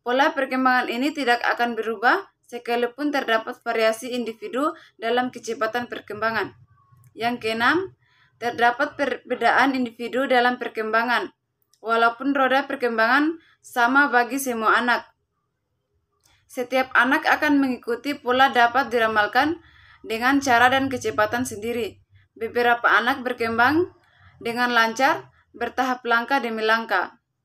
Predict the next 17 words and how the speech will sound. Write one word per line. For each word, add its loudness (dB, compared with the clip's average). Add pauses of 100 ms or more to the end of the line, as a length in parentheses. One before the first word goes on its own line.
(240)
Yang -6
ketujuh, -6 (880)
perkembangan 0
memiliki -2
bahaya 0 (140)
yang, -2 (320)
yang 0 (120)
potensial. -2 (500)
Pola 2
perkembangan 0
tidak -2
selamanya 0
berjalan -4
mulus. -8 (760)
Pada 0
setiap -4
usia, -2